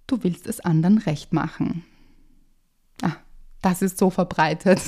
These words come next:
<laughs> Das ist wirklich so, so, so verbreitet. Und wer Wo ein Fuck it deinen Weg gelesen hat, weiß, dass es gar keine gute Idee ist, es anderen immer recht zu machen,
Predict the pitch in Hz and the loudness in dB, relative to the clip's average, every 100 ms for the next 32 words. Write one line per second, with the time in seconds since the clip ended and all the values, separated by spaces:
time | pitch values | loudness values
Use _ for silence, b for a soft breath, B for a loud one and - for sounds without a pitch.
0 | - 302 - - - - 240 240 262 233 | -4 -4 -4 -16 -14 0 2 2 2 2
1 | 254 247 - 233 247 254 185 170 165 156 | 2 -2 0 4 4 4 2 0 -2 -4
2 | 151 147 160 156 147 165 190 - B B | -6 -8 -6 -6 -6 -6 -6 -8 B B
3 | - 254 320 196 196 208 185 175 - 170 | 6 8 8 6 2 2 2 0 0 -6
4 | 165 165 160 165 - 175 151 147 170 185 | -2 0 0 0 0 0 0 2 2 2
5 | - 185 180 220 - 226 247 190 202 214 | 0 0 0 0 -2 -4 0 0 2 4
6 | 208 214 202 - 202 180 175 185 - 147 | 2 2 -2 -2 -2 -2 0 0 0 -4
7 | - - - - 175 175 185 180 170 170 | -4 -4 0 2 4 4 4 6 4 0
8 | - 185 185 202 | 0 2 2 2